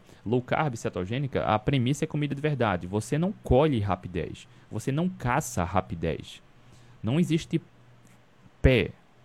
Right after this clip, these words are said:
árvores de rap dez. A, o rap dez é feito a partir da farinha processada, riquíssima em glúten, que é pobre em qualidade. Então, dependendo do objetivo, eu recomendo fortemente que evite. O que entra na low carb é comida de verdade. Que tipo de comida de verdade, André? Ora, o que a espécie humana sempre comeu.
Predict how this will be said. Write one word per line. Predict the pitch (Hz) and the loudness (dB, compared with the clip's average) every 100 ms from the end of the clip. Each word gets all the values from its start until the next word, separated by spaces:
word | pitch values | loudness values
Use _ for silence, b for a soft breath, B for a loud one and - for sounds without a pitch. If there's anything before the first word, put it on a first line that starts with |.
| _ _ - | _ _ 4
árvores | 143 139 98 85 92 | 8 8 4 -2 -2
de | 101 | -2
rap | 107 98 | 0 -2
dez. | 92 85 - - - - - | -2 -2 -4 -10 -20 -18 -6
A, | 104 101 | -2 0
o | 101 | 0
rap | 107 107 117 | 0 -2 -2
dez | 101 123 151 | 0 0 0
é | 147 | -4
feito | - 135 180 | -2 -4 -2
a | |
partir | 139 135 151 | -2 -2 -2
da | 147 | -2
farinha | 143 147 131 160 | -2 -2 0 0
processada, | 185 151 143 131 - 165 170 - B 165 | -2 -4 -6 -6 -4 -4 -4 -8 B -2
riquíssima | 151 175 185 170 | -2 0 -4 -2
em | 170 | -4
glúten, | 151 160 170 175 | 0 -2 -2 -2
que | 175 | -4
é | |
pobre | - 165 165 | -2 -2 0
em | 165 | -2
qualidade. | 165 170 156 156 147 - - b b b b b - | -2 -4 -2 -2 -4 -8 -18 b b b b b -10
Então, | 107 - 139 175 - - - | -6 -2 0 -2 -8 -20 -6
dependendo | 113 123 127 139 156 | 0 2 2 2 2
do | |
objetivo, | 135 123 117 170 160 | 2 2 -2 0 0
eu | |
recomendo | 160 151 151 | 0 -2 -4
fortemente | - 156 139 135 165 - | -4 -6 -4 -4 -4 -2
que | |
evite. | 151 117 95 - - - - - - - - - - B B B B | -2 -2 -8 -14 -20 -20 -20 -20 -20 -20 -20 -20 -20 B B B B
O | 120 | -10
que | - 143 135 | 0 4 4
entra | 185 | 4
na | 139 | 2
low | 127 110 | 2 2
carb | 135 147 | 0 0
é | 147 | 0
comida | 151 151 | 0 -2
de | 147 | -2
verdade. | 151 135 127 131 | -2 0 0 0
Que | 120 214 | -2 -4
tipo | - - | -2 0
de | 180 | 0
comida | 180 165 151 | 0 2 2
de | 139 | 2
verdade, | 147 131 135 123 | 2 4 4 4
André? | 101 90 92 | 2 2 2
Ora, | - 92 67 | 4 2 -2
o | |
que | - | -4
a | |
espécie | 131 - - | -4 -4 -4
humana | 131 127 | -2 -4
sempre | - 147 - | -4 -6 -4
comeu. | 156 110 | -2 -2